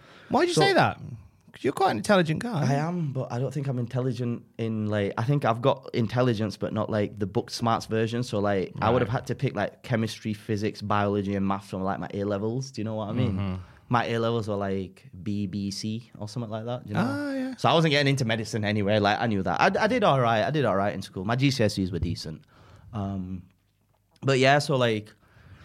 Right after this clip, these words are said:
Speaker 2: you kinda, I never wanted to obviously do the thing that my dad wanted me to do, but there was that thing of, like,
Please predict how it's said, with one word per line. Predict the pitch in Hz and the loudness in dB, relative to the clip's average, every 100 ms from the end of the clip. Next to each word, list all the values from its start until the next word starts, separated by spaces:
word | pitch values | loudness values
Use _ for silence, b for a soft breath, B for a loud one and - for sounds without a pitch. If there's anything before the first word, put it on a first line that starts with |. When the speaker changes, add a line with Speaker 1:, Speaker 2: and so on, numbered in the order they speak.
| b b - | b b 0
Speaker 2:
you | 143 | 2
kinda, | 165 185 185 185 170 156 139 - | 4 4 6 8 8 6 2 0
I | 135 135 | 4 6
never | 156 180 | 6 4
wanted | 175 170 - | 4 2 2
to | 160 | 2
obviously | 139 139 139 139 131 | 2 2 2 2 2
do | 117 127 | 0 0
the | 117 | 0
thing | 123 120 | -2 -2
that | 120 | -2
my | 98 | -2
dad | 104 113 110 | 0 0 0
wanted | 104 92 | 0 -2
me | 92 | -4
to | 92 90 | -6 -6
do, | 90 98 | -4 -4
but | 98 113 110 104 | 0 2 2 0
there | 98 | 2
was | 104 98 | 2 0
that | 101 - | -2 -4
thing | 98 101 101 | -4 -4 -4
of, | - 90 | -6 -6
like, | 92 90 92 - | -4 -4 -4 -10